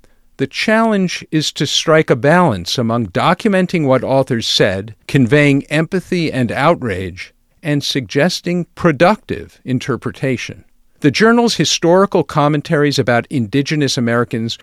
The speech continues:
reveal more about authors' and editors' values and priorities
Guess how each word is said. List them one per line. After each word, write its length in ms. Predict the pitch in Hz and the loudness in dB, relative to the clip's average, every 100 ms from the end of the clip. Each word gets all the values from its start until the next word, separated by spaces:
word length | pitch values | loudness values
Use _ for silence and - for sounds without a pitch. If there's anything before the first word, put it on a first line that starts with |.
| - | -6
reveal 320 | 131 160 147 | 0 2 4
more 320 | 127 175 208 | 4 6 4
about 280 | 151 135 131 - | 4 2 2 2
authors' 680 | 135 165 - 180 180 165 - | 4 4 2 0 -2 -6 -6
and 220 | 160 - - | -4 -4 -2
editors' 540 | 151 180 180 143 120 104 | 2 2 2 2 0 0
values 720 | 117 160 170 110 82 90 113 | 2 4 2 0 -4 -6 -6
and 120 | 101 | -6
priorities 800 | - 120 139 147 98 90 92 | -2 2 2 2 0 -6 -10